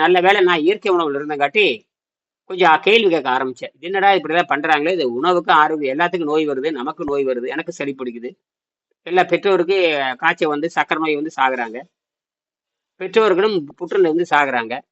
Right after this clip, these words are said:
என்னடா எல்லாரும் நல்லவங்களா இருக்கிறாங்க, ஆனா ஆரோக்கியம் இல்லாதவங்களா இருக்காங்களே." எல்லாரும் நல்லவங்க தான், எல்லா குழந்தைகளுக்கும் பெற்றோர்கள் நல்லவங்க தான், ஆனால் கொடிய நோய்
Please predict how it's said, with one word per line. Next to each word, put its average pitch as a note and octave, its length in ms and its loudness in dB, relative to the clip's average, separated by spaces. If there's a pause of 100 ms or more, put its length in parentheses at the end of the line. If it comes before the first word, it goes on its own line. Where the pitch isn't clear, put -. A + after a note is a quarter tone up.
என்னடா G3+ 260 -4
எல்லாரும் E3 320 0
நல்லவங்களா E3+ 440 -2
இருக்கிறாங்க, B2 400 -10
ஆனா D#3 180 -8 (100)
ஆரோக்கியம் F3 400 0
இல்லாதவங்களா F3 440 4
இருக்காங்களே." C3 360 -8
எல்லாரும் G#3 320 2
நல்லவங்க G3 300 4
தான், B2+ 140 -2
எல்லா E3 180 0 (640)
குழந்தைகளுக்கும் F3 560 0
பெற்றோர்கள் D#3+ 440 0
நல்லவங்க C#3 380 -4
தான், - 120 -10
ஆனால் G3 260 -2 (140)
கொடிய C4 360 0 (200)
நோய் G#3 240 4